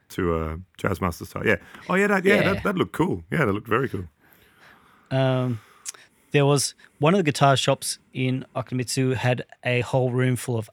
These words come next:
Speaker 2: arch tops and jazz
Speaker 1: Ah,
Speaker 2: boxes.
Speaker 1: nice.
Speaker 2: There were some lovely guitars in there.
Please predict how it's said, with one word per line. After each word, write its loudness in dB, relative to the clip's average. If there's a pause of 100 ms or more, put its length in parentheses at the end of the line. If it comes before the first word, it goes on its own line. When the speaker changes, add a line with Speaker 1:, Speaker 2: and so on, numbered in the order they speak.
Speaker 2:
arch -4
tops -10 (540)
and 2
jazz 0
Speaker 1:
Ah, -18
Speaker 2:
boxes. -8 (160)
Speaker 1:
nice. -4
Speaker 2:
There 0
were 0
some -2
lovely -4
guitars -10
in -10
there. -8